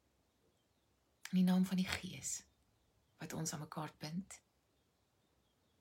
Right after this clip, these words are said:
wat ons nou leer, Christ has nobody now but yours. Wat vertroosting en genesing bring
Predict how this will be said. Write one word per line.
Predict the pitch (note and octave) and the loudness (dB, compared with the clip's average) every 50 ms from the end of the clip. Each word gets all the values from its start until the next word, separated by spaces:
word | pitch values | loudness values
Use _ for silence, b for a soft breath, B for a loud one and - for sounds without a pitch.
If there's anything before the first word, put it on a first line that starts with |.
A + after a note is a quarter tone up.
| _ _ _ _ _ _ _ _ _ _ _ _ _ _ _ _ _ - - | _ _ _ _ _ _ _ _ _ _ _ _ _ _ _ _ _ -8 -6
wat | - E3 - E3 | -6 -4 -2 -2
ons | D#3 - - - | -2 -2 -2 -2
nou | D#3 D#3+ E3 E3 | 0 0 0 0
leer, | D#3+ D#3 D#3 D#3 D#3+ D#3 D#3 - - - | -2 -4 -4 -6 -6 -6 -6 -8 -8 -4
Christ | - E3+ E3 F3 E3+ E3+ - - - | 0 2 2 2 2 0 -2 -6 -6
has | D#3+ D#3 D3+ - D#3 | -4 -2 -2 -2 -2
nobody | D#3 D#3 D#3 D#3+ E3+ E3+ E3+ - D#3+ D#3+ E3 D#3+ D3+ D3+ | -2 -2 0 0 0 0 -2 -4 -6 -6 -4 -6 -6 -8
now | C#3 C#3+ C#3+ C3 C3+ C3+ C3+ - | -6 -6 -6 -6 -6 -8 -8 -10
but | - - - - - | -12 -12 -12 -12 -10
yours. | C3 C3 B2 A#2 A#2 A#2+ B2 B2+ - - - - _ _ _ _ _ _ _ _ _ _ _ _ _ _ _ _ _ _ _ _ _ _ _ _ _ _ _ _ _ _ _ _ _ _ _ _ _ _ _ _ _ _ - - | -10 -8 -8 -8 -10 -10 -2 0 0 0 0 -2 _ _ _ _ _ _ _ _ _ _ _ _ _ _ _ _ _ _ _ _ _ _ _ _ _ _ _ _ _ _ _ _ _ _ _ _ _ _ _ _ _ _ -12 -12
Wat | C#3+ - - | -10 -10 -10
vertroosting | C#3 - - F3+ F3 E3+ F3+ F3+ - - F3 E3+ E3 | -14 -10 -4 0 2 4 4 4 4 4 2 0 -2
en | C3+ B2+ - | -4 -6 -8
genesing | - C#3 C#3 C#3 C#3+ D#3+ E3 - F3+ D#3 C#3+ C3 | -10 -10 -8 -6 -4 -4 -2 -4 -4 -6 -6 -6
bring | B2+ C#3+ C#3+ C#3 | -6 -6 -6 -6